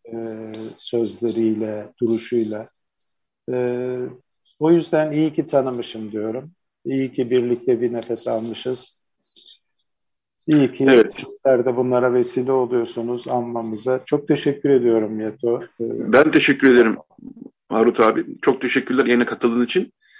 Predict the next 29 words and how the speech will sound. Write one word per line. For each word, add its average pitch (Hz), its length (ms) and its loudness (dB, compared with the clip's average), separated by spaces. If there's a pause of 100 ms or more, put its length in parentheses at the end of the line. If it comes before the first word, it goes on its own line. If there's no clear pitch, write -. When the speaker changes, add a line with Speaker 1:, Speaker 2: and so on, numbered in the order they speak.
(360)
Speaker 1:
Ee, 113 540 0
sana 127 200 0
iyi 143 120 4
bir 156 60 8
hafta 147 200 4
sonu 156 260 4
diliyorum. 110 280 2 (480)
Speaker 2:
Sağ 117 340 -2
ol. 139 180 2 (100)
Görüşmek 120 440 0
üzere. 101 300 -8 (160)
Speaker 1:
Teşekkürler. 104 600 -6
Speaker 2:
Hepinize. 117 480 -6 (120)
Bay 113 200 -2
bay. 95 80 -14 (280)
Speaker 1:
Teşekkürler. - 580 -4 (1120)
Evet, - 380 6
e, 120 120 4
bu 131 140 4
bölümü 127 320 6
bitirirken 131 440 0
bir 143 60 -2
şarkıyla 135 480 2
bitirelim. 113 460 -4 (200)
E, 107 80 -8 (400)
bu 127 120 0
bölümün 123 280 6
biraz, 127 440 -2
e, 76 60 -6